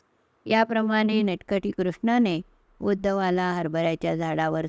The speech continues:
चढवून बसवले. कृष्णाची आज्ञा ऐकून उद्धवाची छाती अभिमानाने अंगरका पाडून बाहेर आली आणि मोठ्या उत्साहाने गोकुळात जाण्यास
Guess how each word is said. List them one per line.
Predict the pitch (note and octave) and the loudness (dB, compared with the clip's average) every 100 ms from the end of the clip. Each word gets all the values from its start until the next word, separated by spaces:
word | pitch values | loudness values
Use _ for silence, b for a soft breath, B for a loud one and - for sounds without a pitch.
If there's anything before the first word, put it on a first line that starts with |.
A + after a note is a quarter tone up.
| - | -4
चढवून | D#3 D3 D#3+ F3 | -4 -4 -4 0
बसवले. | A3 - D#3+ B2+ B2+ - _ _ _ _ _ | -2 0 -4 -4 -6 -12 _ _ _ _ _
कृष्णाची | F#3+ F#3+ G#3 F#3+ F#3 F#3 | 0 2 2 -2 2 0
आज्ञा | E3+ F3 | 0 -2
ऐकून | E3+ E3 - E3+ | -2 -4 -4 -2
उद्धवाची | E3 E3 E3+ E3+ E3 D#3+ F3 | -2 -2 -2 -2 -2 -4 -2
छाती | D#3+ - A3 | -6 -2 0
अभिमानाने | G3 F3 E3+ D#3+ E3 E3+ G#3 A3 F3+ _ _ _ - | 2 0 -2 -2 -2 0 2 0 -2 _ _ _ -6
अंगरका | G3 G3 G#3+ G#3 G#3+ G#3 | -2 4 4 2 0 0
पाडून | F#3+ E3 F#3 A3+ | 0 -2 -2 0
बाहेर | F3+ D#3 - | 0 -2 -4
आली | B2 - - _ _ _ _ | -6 -8 -14 _ _ _ _
आणि | - G3 G3 | 0 0 2
मोठ्या | G3 F#3 F#3+ | 0 0 0
उत्साहाने | F#3 F3 - G#3 A#3 A3+ F3 | 0 -2 -2 0 2 2 0
गोकुळात | E3+ D#3 E3+ F3 F3 F3 | -2 -4 -2 0 0 -2
जाण्यास | D#3 C#3+ D#3 | -2 -2 -4